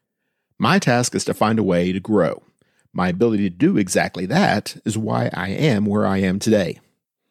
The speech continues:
My success in marriage is a direct result of my disastrous dating life.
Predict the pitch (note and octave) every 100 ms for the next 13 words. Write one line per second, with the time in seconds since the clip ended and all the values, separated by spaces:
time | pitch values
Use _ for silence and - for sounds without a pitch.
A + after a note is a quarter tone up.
0 | _ _ _ _ _ _ _ - G2 F#2+
1 | - A2+ G#2 G2 G2+ C3+ A#2 F#2 F#2 F2+
2 | F2 A#2 - F#2+ G2 G#2+ G2+ F#2 F2 E2+
3 | G2+ B2 A#2+ - F#2 - G2 F#2 E2+ D2
4 | - -